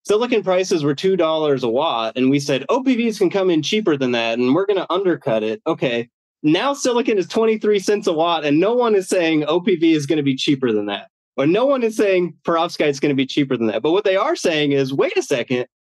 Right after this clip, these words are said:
silicon is so cheap that we can just use the silicon technology and we'll put our perovskite over the top of it." And that thing is still gonna be cheap enough that people will wanna buy it.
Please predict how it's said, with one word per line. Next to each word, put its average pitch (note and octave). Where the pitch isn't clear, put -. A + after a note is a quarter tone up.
silicon E4
is F3
so E4+
cheap F3
that F3
we C4
can C#4+
just G#3+
use D#4+
the A#3
silicon C#4
technology E3
and G3
we'll D#4+
put C#4
our A#3+
perovskite A3
over G3+
the C#3+
top D#3+
of B2+
it." G#2+
And E3+
that C#4
thing B3+
is G#3+
still D#4+
gonna B3
be F#3+
cheap B3+
enough D3+
that D3
people G3+
will F3
wanna D#3+
buy G3
it. C#3+